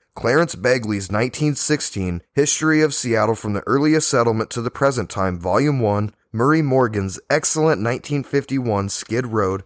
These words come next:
James R. Warren's eighteen eighty-nine, The Day Seattle Burned, Rob and Natalie McNair Huff's two thousand sixteen Washington Disasters, Milfred Tanner Andrews' two thousand five Pioneer Square, Seattle's Oldest Neighborhood, Bill Speidel's Sons of the Prophets,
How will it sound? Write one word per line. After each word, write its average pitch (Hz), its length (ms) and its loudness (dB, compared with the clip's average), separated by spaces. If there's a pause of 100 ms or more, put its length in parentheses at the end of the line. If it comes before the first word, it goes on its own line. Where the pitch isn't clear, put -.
James 143 340 2
R. 156 160 4
Warren's 120 680 0
eighteen 147 400 -2
eighty-nine, 120 680 0
The 110 120 -4
Day 104 220 0
Seattle 117 480 2
Burned, 98 440 0 (200)
Rob 123 260 4
and 123 120 0
Natalie 123 400 2
McNair 110 440 0
Huff's 120 360 0
two 123 120 -6
thousand 110 360 2
sixteen 113 640 -2
Washington 98 520 -2
Disasters, 107 800 -2 (240)
Milfred 156 380 2
Tanner 143 320 4
Andrews' 107 560 0
two - 160 -6
thousand 131 380 2
five 107 340 0
Pioneer 127 440 2
Square, 98 500 0
Seattle's 101 580 -2
Oldest 131 380 0
Neighborhood, 92 580 -2 (280)
Bill 135 220 2
Speidel's 120 760 0 (100)
Sons 127 400 -2
of 135 100 -4
the 113 80 -2
Prophets, 113 680 -2